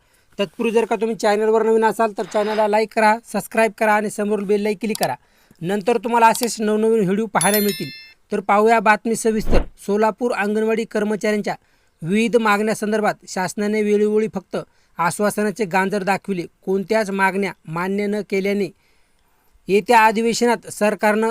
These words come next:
अंगणवाडी सेविका, मदतनीस व कर्मचाऱ्यांच्या मानधनात वाढ,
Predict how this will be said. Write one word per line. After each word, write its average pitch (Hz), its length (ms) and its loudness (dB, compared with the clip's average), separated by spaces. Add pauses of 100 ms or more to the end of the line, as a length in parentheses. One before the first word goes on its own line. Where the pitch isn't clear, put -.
(120)
अंगणवाडी 214 500 0
सेविका, 208 560 -2
मदतनीस 190 640 -4
व 202 140 -4
कर्मचाऱ्यांच्या 202 720 -2
मानधनात 185 480 -2 (340)
वाढ, 190 300 2